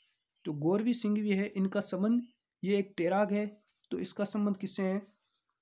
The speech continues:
उदयपुर की तैराक गौरवी सिंघवी ने छः फरवरी दो हज़ार अठारह को, छः फरवरी दो हज़ार अठारह को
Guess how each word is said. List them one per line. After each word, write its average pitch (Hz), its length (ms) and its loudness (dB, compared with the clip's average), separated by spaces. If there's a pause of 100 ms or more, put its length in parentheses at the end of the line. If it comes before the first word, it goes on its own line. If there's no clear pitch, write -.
(460)
उदयपुर 254 380 4
की 240 100 2
तैराक 214 480 0
गौरवी 208 380 2
सिंघवी 208 360 0
ने 214 140 2
छः 269 320 0
फरवरी 196 360 0
दो 180 180 2
हज़ार 196 320 -4
अठारह 185 320 -2
को, 127 320 -8 (760)
छः 208 160 -2
फरवरी 196 520 -2
दो 165 140 0
हज़ार 180 180 0
अठारह 202 340 -2
को 220 320 -4